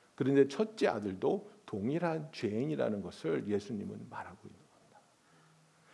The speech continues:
둘째 아들은 이방인이라고 치면, 그래서 하나님을 몰라서, 하나님을 원하지 않고 세상의 쾌락과 세상의 향락을 위해서, 세상의 성공을 위해서, 그것을 통해서 하나님이 필요 없는 삶을 추구했던 것이 이방인들이라면,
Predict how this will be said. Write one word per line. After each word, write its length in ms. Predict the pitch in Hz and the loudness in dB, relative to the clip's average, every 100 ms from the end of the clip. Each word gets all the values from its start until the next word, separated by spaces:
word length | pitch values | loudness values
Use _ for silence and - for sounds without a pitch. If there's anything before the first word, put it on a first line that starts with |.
| - - | -20 -14
둘째 360 | - 196 208 269 | 4 4 8 10
아들은 440 | 233 180 196 220 | 10 12 10 10
이방인이라고 800 | 139 185 226 220 202 175 160 156 | 6 8 8 8 8 10 10 8
치면, 420 | 151 151 180 160 | 4 6 8 10
그래서 160 | 156 180 | 10 8
하나님을 600 | 190 - 277 285 240 233 | 8 10 12 12 10 6
몰라서, 460 | 190 131 117 117 127 | 8 8 8 6 6
하나님을 500 | 240 262 254 233 233 | 8 8 10 10 10
원하지 420 | 170 180 202 196 | 10 10 10 10
않고 500 | 147 143 202 170 - - - | 8 8 8 8 6 -4 -14
세상의 640 | - 233 247 240 240 226 | 10 12 12 10 10 8
쾌락과 560 | 226 247 233 220 220 214 | 8 8 10 10 10 10
세상의 480 | 190 240 247 233 208 | 10 10 10 10 10
향락을 600 | 233 262 254 247 247 208 | 8 10 10 10 10 10
위해서, 320 | 165 156 180 | 10 12 8
세상의 580 | 170 240 240 240 254 240 233 - | 10 12 12 12 12 10 8 -8
성공을 760 | - 269 311 302 294 269 254 202 | 8 12 12 12 12 12 10 12
위해서, 240 | 151 156 | 10 10
그것을 720 | - 196 277 311 262 320 311 | 6 10 12 12 12 12 12
통해서 560 | - 262 247 214 240 226 - - | 10 8 10 12 10 10 2 4
하나님이 840 | - 285 294 277 262 262 247 220 | 10 12 12 12 10 10 8 4
필요 440 | - 277 285 294 285 | 2 8 12 12 12
없는 560 | 196 196 226 262 302 | 12 10 10 10 10
삶을 800 | 262 - 262 247 277 285 175 - - | 10 10 10 10 10 10 10 6 -6
추구했던 720 | - 269 254 254 247 233 220 | 0 4 10 10 12 8 10
것이 240 | 202 202 | 8 6
이방인들이라면, 1160 | 185 185 220 202 175 170 175 147 160 208 113 | 4 8 8 8 8 10 10 10 10 8 6